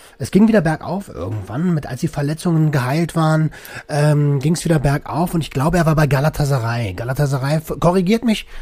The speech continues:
oder schreibt mir, wenn's falsch ist. Vielleicht war's auch Besiktas. Ich glaube, er war bei Galatasaray und da ging's dann vier, fünf Jahre wieder richtig bergauf.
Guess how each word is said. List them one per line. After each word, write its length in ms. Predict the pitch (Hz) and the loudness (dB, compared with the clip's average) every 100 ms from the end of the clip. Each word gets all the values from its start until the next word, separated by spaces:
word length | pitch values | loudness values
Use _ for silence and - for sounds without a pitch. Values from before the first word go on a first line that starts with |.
| - | -4
oder 180 | 170 165 | -2 0
schreibt 400 | - 175 190 202 | 0 -2 -2 -2
mir, 120 | 170 | 0
wenn's 220 | 170 151 | -2 -4
falsch 280 | 156 170 185 | -6 -6 -8
ist. 140 | 180 | -6
Vielleicht 220 | 160 151 | -4 -2
war's 120 | 160 160 | -2 -2
auch 140 | 151 | -2
Besiktas. 560 | 143 131 185 151 180 - - 95 - - | 0 2 2 2 0 -2 -14 -16 -12 -4
Ich 180 | 151 | -2
glaube, 240 | 156 190 226 | -2 -2 -2
er 80 | 202 | -2
war 120 | 185 | -2
bei 120 | 175 | -2
Galatasaray 720 | 160 170 170 170 156 131 170 | -2 -4 -2 -2 -2 -2 -2
und 100 | 165 | 0
da 60 | 147 | 2
ging's 220 | 190 - | 2 2
dann 160 | 180 | 0
vier, 220 | - 220 190 | 2 2 2
fünf 260 | 190 175 | 2 0
Jahre 280 | 175 185 170 | 0 0 0
wieder 200 | 160 156 | 0 0
richtig 280 | 180 190 - | -2 -6 -4
bergauf. 540 | 156 - - 175 190 | -4 -6 -4 -4 -4